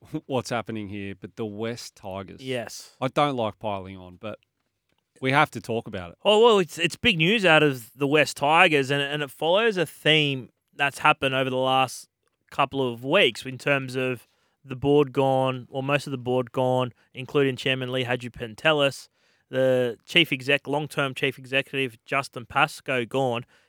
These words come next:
Speaker 2: and a total revamp of, of the off-field structure, and that has continued yesterday with head of recruitment, Scott Fulton, being shown the door. It's interesting because we had Shane Richardson on breakfast last week when, um, Jimmy Smith w-, was in the chair, and,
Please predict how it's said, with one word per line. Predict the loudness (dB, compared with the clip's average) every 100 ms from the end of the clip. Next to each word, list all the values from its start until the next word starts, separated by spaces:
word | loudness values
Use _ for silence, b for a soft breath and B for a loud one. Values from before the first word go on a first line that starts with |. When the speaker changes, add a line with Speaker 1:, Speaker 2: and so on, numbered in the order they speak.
| _
Speaker 2:
and | -8
a |
total | 0 4 4 4
revamp | 4 4 4 4 4
of, | 0 0 -6 -4
of | -4 -2
the | -2
off-field | -2 -2 -4 -4
structure, | -6 2 2 2 -4
and | 0
that | 0 0 _ _ _ _
has | -4 -2 -6
continued | -10 -8 -6 -6 0
yesterday | 0 0 -2 0
with | 0 -2 -4
head | 0 2
of | 2
recruitment, | -6 -8 -6 -6 -8 -10 -12 _
Scott | -18 -4 -4 -2
Fulton, | 0 0 -2 -6 -6 -14 _ _ _
being | 0 0
shown | 0 0 0
the | 2
door. | 4 4
It's | 4
interesting | 0 0 -4 -6 -6
because | -6 -6 -2
we | 0
had | 0
Shane | -2 -4 -2
Richardson | -6 -8 -12 -8 -8 -8 _ _ _ _
on | -6
breakfast | 0 0 0 -6 2
last | 4 4 4
week | 0
when, | -2 -6 -10 _ -4
um, | -2 -2 -4 -10 _
Jimmy | -8 -8
Smith | -8 -4 -4 -4 _ _ _
w-, | -2 0
was | 0 0
in | 0 -4
the |
chair, | -4 2 6 8 8
and, | 4